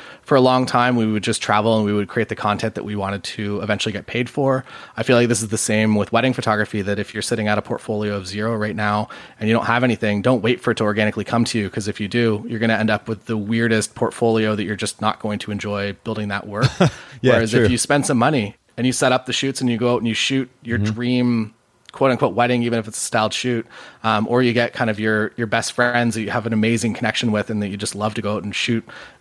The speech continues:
Speaker 1: basically with people that are similar to them every single weekend. Um, if you start building that portfolio, you start to get this momentum and you'll start actually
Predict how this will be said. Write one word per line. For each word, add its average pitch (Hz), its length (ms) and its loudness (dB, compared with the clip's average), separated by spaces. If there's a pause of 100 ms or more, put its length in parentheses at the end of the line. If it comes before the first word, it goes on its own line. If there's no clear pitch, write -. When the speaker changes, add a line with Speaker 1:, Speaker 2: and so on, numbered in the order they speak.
(520)
Speaker 1:
basically 117 460 2
with 101 380 -2
people 120 200 2
that 110 80 6
are 107 40 4
similar 113 280 2
to 107 100 -2
them 113 180 2
every 113 180 0
single 101 220 -4
weekend. 107 520 -4 (380)
Um, 107 320 2
if 131 120 0
you 139 80 6
start 135 200 4
building 120 220 4
that 117 160 2
portfolio, 113 460 2
you 104 120 0
start 117 200 2
to 120 60 -2
get 107 160 0
this - 140 -4
momentum 107 520 0
and 104 80 2
you'll 101 80 -2
start 107 180 -2
actually 104 400 -2